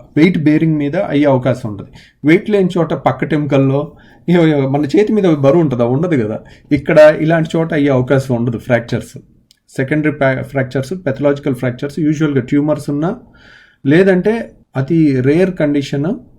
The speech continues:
పారాథైరాయిడ్ హార్మోన్ అతిగా పనిచేస్తే వస్తుందన్నమాట.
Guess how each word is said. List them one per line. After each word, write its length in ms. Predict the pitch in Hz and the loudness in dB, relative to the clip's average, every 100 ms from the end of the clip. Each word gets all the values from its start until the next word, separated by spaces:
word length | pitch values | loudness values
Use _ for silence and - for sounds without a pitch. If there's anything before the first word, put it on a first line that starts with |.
| - | -2
పారాథైరాయిడ్ 600 | 151 175 175 147 135 123 | 0 0 0 0 0 -2
హార్మోన్ 760 | 120 120 123 123 139 240 - | 0 0 0 0 -2 -4 -4
అతిగా 280 | - 185 180 | -4 0 0
పనిచేస్తే 480 | 180 135 127 127 185 | 2 0 0 -2 -4
వస్తుందన్నమాట. 560 | 135 - 110 101 101 | -6 -6 -12 -12 -12